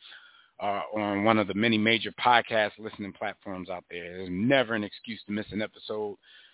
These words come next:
So make sure you don't, man. You can hear things such as Tissue and the Tape. If you're a hip-hop head, I'm pretty sure they're gonna, you know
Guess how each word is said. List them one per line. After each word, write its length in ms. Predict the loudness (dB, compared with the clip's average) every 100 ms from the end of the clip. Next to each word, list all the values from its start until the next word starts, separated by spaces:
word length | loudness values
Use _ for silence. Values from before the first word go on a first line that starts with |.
| _ _ 0
So 80 | 4
make 140 | 4
sure 160 | 4 -2
you 140 | -2
don't, 280 | 2 4 4
man. 200 | 4 2
You 60 | 2
can 100 | 0
hear 220 | 2 0
things 280 | 0 -2 -2
such 140 | -4 -8
as 60 | -6 -4
Tissue 260 | -4 -4 -4
and 100 | -6
the 60 | 0
Tape. 240 | 0 0 -8
If 80 | -16
you're 160 | -10 -6
a 40 |
hip-hop 420 | -4 -4 -2 -2
head, 340 | -2 -4 -4 -4
I'm 100 | -10
pretty 220 | -12 -12
sure 160 | -10 -8
they're 140 | -6
gonna, 260 | -6 -6 -8 _ -20 _ _ _
you 120 | -2 -2
know 320 | -2 -6